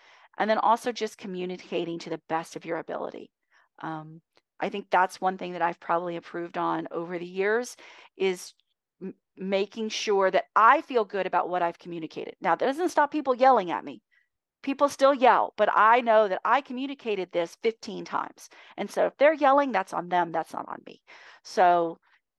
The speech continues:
take it easy, improve small things at a time. Know you're not gonna be perfect, and just do your best to communicate with everyone.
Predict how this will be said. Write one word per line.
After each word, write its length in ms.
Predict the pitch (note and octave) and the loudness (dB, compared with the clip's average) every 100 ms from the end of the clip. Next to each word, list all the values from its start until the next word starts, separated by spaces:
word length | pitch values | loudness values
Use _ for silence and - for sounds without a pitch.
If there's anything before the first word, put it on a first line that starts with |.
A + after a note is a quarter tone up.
| _ _ _ _ | _ _ _ _
take 280 | - C4+ D4 | -4 -4 -2
it 100 | D#4 | -2
easy, 400 | B3 B3 A#3+ A3 - | -4 -6 -6 -8 -8
improve 500 | G3 - B3 C4+ C4 | -10 -6 -4 -4 -8
small 320 | - A3+ A3+ | 0 4 4
things 340 | A3+ G#3+ G#3 | 2 -8 -8
at 80 | G3 | -8
a 60 | F#3+ | -10
time. 440 | - F3 E3+ E3+ - - _ | -6 -4 -2 -4 -10 -20 _
Know 220 | G3+ A3 | 0 2
you're 180 | C4 C4 | 2 2
not 180 | A#3 A3 | 0 0
gonna 120 | G3 | -6
be 100 | F#3+ | -12
perfect, 580 | - E3 D#3+ D#3+ D3+ - _ - - | -6 -6 -4 -4 -6 -12 _ -20 -12
and 180 | - F#3+ | -6 -6
just 440 | F#3 F#3+ F#3 - - _ _ - | 0 2 2 -4 -18 _ _ -12
do 120 | G#3 | -10
your 180 | G3 F#3 | -4 -2
best 300 | F3 D#3 - | 0 -2 -6
to 80 | D#3+ | -12
communicate 560 | F3 E3 D#3+ - D#3 | -10 -10 -10 -10 -10
with 120 | D3 - | -12 -12
everyone. 260 | - - | -12 -12